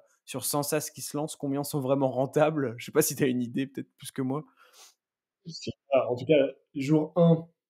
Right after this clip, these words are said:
Speaker 2: je sais pas trop, ça dépend à mon avis de à quel point t'as, t'as fait le radin malin à pas, pas utiliser des SaaS pour le scrapping, parce que ça, ça coûte cinquante balles par mois, pas utiliser Sending Blue pour tes
Speaker 1: Mm.
Speaker 2: emails, parce que c'est encore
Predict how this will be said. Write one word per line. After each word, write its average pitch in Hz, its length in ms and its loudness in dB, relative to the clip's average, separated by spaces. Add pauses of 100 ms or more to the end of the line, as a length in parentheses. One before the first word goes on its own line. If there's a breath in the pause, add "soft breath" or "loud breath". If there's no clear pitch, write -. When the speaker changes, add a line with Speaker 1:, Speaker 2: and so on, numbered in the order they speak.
(360)
Speaker 2:
je 117 200 -10
sais 117 160 -8
pas 127 100 4
trop, 151 160 2
ça 143 120 4
dépend 127 280 4
à - 20 4
mon 127 120 2
avis 127 200 4
de 120 260 4 (500)
à 131 100 -4
quel 127 160 -2
point 131 200 2
t'as, 110 340 0 (340)
t'as - 80 -20
fait 120 100 -2
le 117 80 2
radin 117 260 2
malin 127 340 4
à 110 420 -2
pas, 127 400 6 (240)
pas 143 120 4
utiliser 139 280 2
des 135 100 4
SaaS 127 280 4
pour 127 80 0
le 127 80 2
scrapping, 135 420 0
parce 127 160 -6
que 113 80 -12
ça, 117 120 -10
ça 113 120 -10
coûte 117 140 -12
cinquante 120 240 -6
balles 127 100 2
par 131 140 6
mois, 143 200 4
pas 135 140 2
utiliser 117 460 -4
Sending 117 320 -6
Blue 123 120 -2
pour - 140 -14
tes 127 80 -8
Speaker 1:
Mm. 120 120 -2
Speaker 2:
emails, 127 200 2
parce - 160 -12
que - 100 -20
c'est - 160 -16
encore 110 400 -8